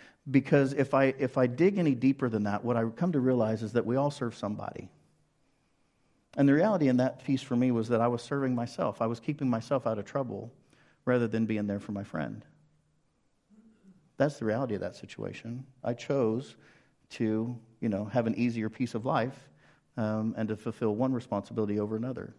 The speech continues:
even though I felt a call to do otherwise. Have you ever been there where you had choices to make? And, you know, we, none of us do it perfectly, but, um, we all serve somebody.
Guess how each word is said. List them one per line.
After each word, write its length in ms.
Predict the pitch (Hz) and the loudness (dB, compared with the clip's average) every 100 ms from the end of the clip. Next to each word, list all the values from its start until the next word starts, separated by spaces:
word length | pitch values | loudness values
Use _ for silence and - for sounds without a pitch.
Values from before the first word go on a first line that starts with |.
| _ _ _ - | _ _ _ -4
even 200 | 120 110 | -2 0
though 120 | 101 | 0
I 80 | 95 | -2
felt 300 | - 107 104 | -4 -6 -6
a 40 | |
call 240 | 104 101 95 | -4 -4 -4
to 80 | 101 | -6
do 180 | 104 | -6
otherwise. 400 | 117 120 98 101 107 | -6 -8 -12 -14 -14
Have 120 | 123 135 | -4 -2
you 40 | |
ever 100 | 151 | -2
been 200 | 143 143 | 0 0
there 220 | 147 156 - - - _ _ _ _ _ _ - | 0 -2 -10 -20 -20 _ _ _ _ _ _ -4
where 160 | 117 | -2
you 260 | 117 113 120 | -2 -2 -2
had 220 | 113 117 | 0 -2
choices 400 | - 120 120 120 | 0 -4 -4 -6
to 80 | - | 0
make? 300 | 117 123 - | 0 0 -2
And, 240 | 104 101 101 - _ _ _ _ _ _ | -4 -4 -8 -18 _ _ _ _ _ _
you 80 | 180 | -2
know, 140 | 131 | 0
we, 160 | 139 151 | 0 0
none 240 | 175 202 | 2 0
of 100 | 151 | 0
us 120 | 104 | -4
do 100 | - | -2
it 100 | 110 | -4
perfectly, 540 | - 139 110 - 50 120 - | -2 -4 -4 -6 -8 -8 -10
but, 200 | - 60 - _ _ _ _ _ _ _ _ _ - | -10 -10 -12 _ _ _ _ _ _ _ _ _ -10
um, 260 | 120 120 127 | -6 -2 0
we 100 | 151 | 0
all 140 | 160 | 0
serve 220 | - 110 | -2 -6
somebody. 520 | - 104 98 95 104 | -4 -6 -6 -8 -10